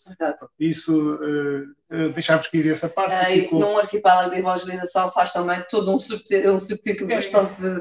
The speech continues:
Speaker 1: interessante, obviamente.
Speaker 2: É porque, eh, um arquipélago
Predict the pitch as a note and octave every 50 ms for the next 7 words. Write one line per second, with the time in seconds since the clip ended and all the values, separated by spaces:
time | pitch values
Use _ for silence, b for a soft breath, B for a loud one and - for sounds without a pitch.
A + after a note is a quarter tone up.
0 | - b b b _ - G3 G3+ F#3+ - - - E3+ E3 D#3+ E3+ D#3+ D#3 E3+ E3+
1 | D#3+ D#3+ D4+ A#3+ A#3+ A#3+ - - A3+ G#3+ - - G#3 G3+ G#3 A#3 A3 G3+ F#3+ F#3+
2 | F#3 F#3 F3+ F3+ F3 E3+ F3+ - - _ _ _ _ _ _ _ _ _ _ _
3 | _ _ _ _ _ _ _ _ _ _ _ _ _ _ _ _ _ _ _ _
4 | _ _ _ _ _ _ _ _ _ - A#3 A#3+ A#3+ A#3 A3+ - - - - -
5 | E3 D3+ C#3+ C#3+ C#3+ D3 D#3 D#3+ E3